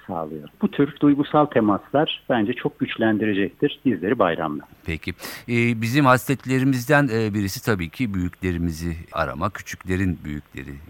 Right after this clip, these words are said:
Speaker 2: araması
Speaker 1: Evet.
Speaker 2: genelde. İlerlemiş yaş diyelim, altmış beş yaş üstü diyelim. Ee, uzun sürede evlerdelerdi ve tabii ki bayramda da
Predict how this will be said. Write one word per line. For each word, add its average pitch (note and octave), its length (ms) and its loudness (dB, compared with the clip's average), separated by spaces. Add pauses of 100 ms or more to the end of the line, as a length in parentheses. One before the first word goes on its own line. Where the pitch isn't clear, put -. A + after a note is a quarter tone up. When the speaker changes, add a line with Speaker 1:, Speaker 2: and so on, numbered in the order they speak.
Speaker 2:
araması F2+ 460 -2
Speaker 1:
Evet. G#2 40 -4
Speaker 2:
genelde. D2+ 460 -4
İlerlemiş A2 600 4
yaş E2 280 -4
diyelim, D2+ 180 -4
altmış - 320 -6
beş F2 240 -8
yaş D#2 200 -10
üstü - 260 -14 (140)
diyelim. E2 360 -2 (320)
Ee, G#2+ 100 -2
uzun A#2 360 2
sürede A#2 420 0
evlerdelerdi G#2+ 920 2
ve C3 100 2
tabii C3+ 300 2
ki F3 160 -2
bayramda A#2+ 560 6
da D2 160 -6